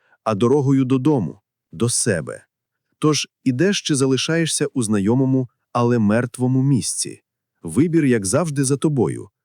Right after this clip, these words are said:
Але якщо підеш, знай, ти не один. Є тисячі таких, як ти, які прокинулися і вирішили жити по-справжньому. Ми не створюємо шуму і не формуємо рухів. Ми просто живемо з наміром,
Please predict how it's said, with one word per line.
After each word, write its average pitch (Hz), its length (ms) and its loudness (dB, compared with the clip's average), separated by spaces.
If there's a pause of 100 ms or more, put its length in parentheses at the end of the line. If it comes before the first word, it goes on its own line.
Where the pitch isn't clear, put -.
(320)
Але 120 240 2
якщо 135 360 0
підеш, 139 500 -2 (260)
знай, 110 360 0
ти 151 180 0
не 151 120 4
один. 107 400 -2 (400)
Є 87 260 0
тисячі 131 500 -2
таких, 135 380 -2
як 127 180 -2
ти, - 280 -8 (280)
які 101 280 -2
прокинулися 127 840 0
і 110 100 0
вирішили 135 560 0
жити 107 320 -2
по-справжньому. 76 840 -6 (500)
Ми 147 140 4
не 185 120 2
створюємо 151 580 2
шуму 165 420 2
і 131 120 0
не 123 100 2
формуємо 147 580 2
рухів. 101 440 -2 (320)
Ми 98 120 -2
просто 143 380 0
живемо 120 480 2
з 80 120 -6
наміром, 139 560 2